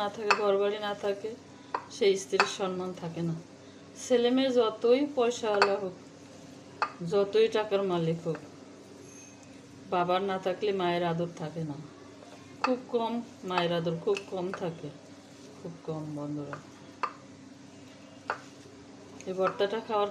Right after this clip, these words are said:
খুব ইচ্ছা করছে এক বছর ধরে। বন্ধুরা, এক বছর পরে পূরণ হলো নিজের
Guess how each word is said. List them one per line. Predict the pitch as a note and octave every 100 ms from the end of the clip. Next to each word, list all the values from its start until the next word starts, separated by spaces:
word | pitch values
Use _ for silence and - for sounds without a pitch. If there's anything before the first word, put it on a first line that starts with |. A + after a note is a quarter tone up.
| -
খুব | A#3 A3+ - - - - - -
ইচ্ছা | G#3 - G#3
করছে | G#3+ - A#3 G3+
এক | F#3+
বছর | G3+ - F#3 D#3+
ধরে। | E3+ E3 E3
বন্ধুরা, | E3 D#3 D#3 D3+ - G3
এক | E3+ F3
বছর | F#3+ F#3+ F#3
পরে | F#3 G3+ - - - - - -
পূরণ | A3 G#3 G#3+ G#3
হলো | G#3+ A#3 C4+ - - - - G#3
নিজের | G3+ G3 G#3